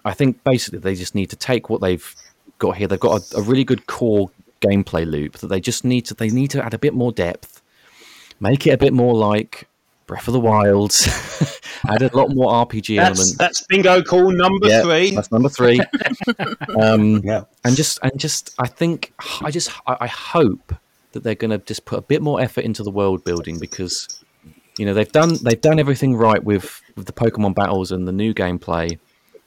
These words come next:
Speaker 1: They just need to add a bit more, a bit more to the world, 'cause it becomes quite monotonous. And then you get to a point like I, I, I did,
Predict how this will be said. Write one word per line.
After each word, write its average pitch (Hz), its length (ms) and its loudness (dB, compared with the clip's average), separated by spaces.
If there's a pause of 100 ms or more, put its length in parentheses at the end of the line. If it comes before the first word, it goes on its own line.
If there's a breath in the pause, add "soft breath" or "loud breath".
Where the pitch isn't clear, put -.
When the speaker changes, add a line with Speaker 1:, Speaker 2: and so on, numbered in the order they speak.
Speaker 1:
They 101 100 -4
just 107 240 -6
need 117 220 -10
to - 160 -12
add 107 100 -12
a 101 60 -14
bit - 220 -14
more, 95 420 -8 (840)
a 107 80 -12
bit 165 200 -4
more 123 440 2
to - 120 -6
the 95 100 -4
world, 90 460 2
'cause - 280 -8
it - 220 -8
becomes - 340 -10
quite 123 240 -4
monotonous. 98 580 -6
And 95 80 -6
then 92 100 -4
you 92 80 -4
get 107 160 -2
to - 120 -10
a 92 40 -4
point 95 380 -6 (280)
like 95 220 -6 (120)
I, 98 140 0
I, 98 340 -4
I 101 60 -2
did, 82 260 -8